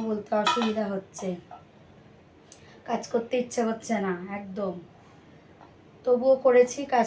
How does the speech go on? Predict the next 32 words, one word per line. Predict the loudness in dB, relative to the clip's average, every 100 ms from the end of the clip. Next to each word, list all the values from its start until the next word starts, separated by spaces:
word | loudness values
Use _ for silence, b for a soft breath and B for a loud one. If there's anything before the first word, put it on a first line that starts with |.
| 0
তো | -2
করতে | -2 -2 0
হবে | 0 0
সংসারের | -2 -4 -4 -4 -2
বলো। | -2 -2 0
আর | -2 -4
দেখো | -6 -4 -6
এদিকে | -6 -6 -6 -6 B B B B -20 -20 -14
মানে | -8 -6 -6 -2
কালকে | -2 0 2
বৃহস্পতিবার, | 4 4 2 -2 -4 2 4 6 4
আজকে | 2 -2 -8
বুধবার, | -6 -6 -4 0 0 0 -6
কালকে | -8 -8
বৃহস্পতিবার, | -8 -8 -10 -10 -10 -6 -4 -4
আমি | -4 -4
না | -4 -6
কালকে | -6 -6 -6 -6 -6 -4
বৃহস্পতিবার | -6 -10 -12 -4 -2 -2 -4 B B B B B B -10
একটু | -2
বেরোনোর | 2 2 2 0 0 0
আছে | 0
এক | 0 0
জায়গায়, | 0 0 -2 -4 -16 -20 -20 -20 -20 -20 -14 -2
তো |
আমি | 0 0 -2
ঠাকুরের | -4 -4 0 2
বাসন | 2 0 -8
কালকেরটাও | -2 -2 -2 -6 0 2 2
সমস্ত | 0 -4 -4 -8 -8 -2
মেজে | -2 -2 -4
নিয়েছি। | -4 -2 -4 -8